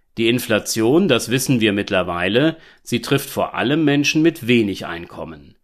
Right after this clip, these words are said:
Nach einer von der A R D in Auftrag gegebenen Umfrage im Spätsommer letzten Jahres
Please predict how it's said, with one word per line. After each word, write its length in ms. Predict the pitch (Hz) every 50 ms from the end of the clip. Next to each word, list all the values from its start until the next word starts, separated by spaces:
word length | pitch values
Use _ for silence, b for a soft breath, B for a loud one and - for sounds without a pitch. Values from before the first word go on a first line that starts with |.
| b b b b b b b
Nach 160 | - 120 - 127 -
einer 260 | 107 135 143 139 135
von 200 | 139 - 127 120
der 240 | 110 104 - - -
A 100 | 98 92
R 180 | 87 92 92
D 240 | 90 92 117 135 156
in 140 | 165 117 117
Auftrag 480 | - 95 131 147 - - - 139 135 -
gegebenen 480 | 131 110 95 113 110 - 101 98 92
Umfrage 680 | 92 - 139 165 180 - - - 110 104 104 113 143
im 120 | 127 95 98
Spätsommer 640 | - - - 127 135 135 - - 123 113 107 104 98
letzten 420 | 101 101 101 - - - 104 98
Jahres 640 | 90 90 80 78 78 87 98 120 143 143 - -